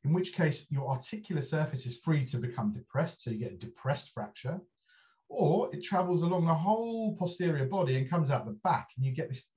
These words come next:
tongue-type fracture that gets pulled up because your Achilles is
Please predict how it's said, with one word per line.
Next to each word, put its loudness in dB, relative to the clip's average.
tongue-type 2
fracture -14
that -6
gets -6
pulled 2
up 2
because -4
your 2
Achilles 0
is -6